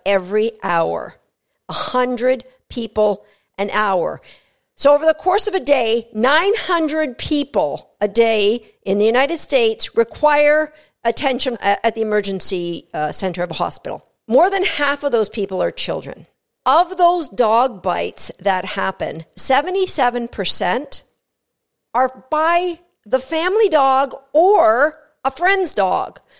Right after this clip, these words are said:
So the, it's like friendly fire. It's dogs that we know and we think we can trust.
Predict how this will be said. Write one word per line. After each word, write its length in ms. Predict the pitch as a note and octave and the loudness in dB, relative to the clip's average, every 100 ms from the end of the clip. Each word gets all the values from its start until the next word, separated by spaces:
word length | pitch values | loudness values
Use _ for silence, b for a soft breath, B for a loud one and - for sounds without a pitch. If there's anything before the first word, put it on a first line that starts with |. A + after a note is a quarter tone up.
| - | 2
So 220 | D#4 D4+ | 4 4
the, 160 | C#4 - | 0 -2
it's 220 | C#4 - | -2 2
like 160 | E4 D#4+ | 0 0
friendly 360 | - E4 E4+ | -2 -2 -2
fire. 500 | E4+ D4+ E4+ G3+ D#3+ b b | -2 0 2 2 -2 b b
It's 320 | - - - - | -4 -2 -6 -6
dogs 540 | - G#3 A#3+ A#3 - | -2 0 0 -2 -6
that 300 | - B3 - A3 F#3+ _ | 2 2 2 -8 -20 _
we 380 | G#3 C4+ C#4+ | -4 0 0
know 260 | C4 C#4+ E4 | 2 2 2
and 180 | E4 D4 | 0 -2
we 120 | D4+ | -2
think 320 | - F4 D#4+ | -2 -2 -2
we 140 | E4+ D#4+ | -2 -2
can 240 | - D#4 | -2 -4
trust. 640 | - F4+ G4+ F3 - - | -2 0 0 -2 -6 -10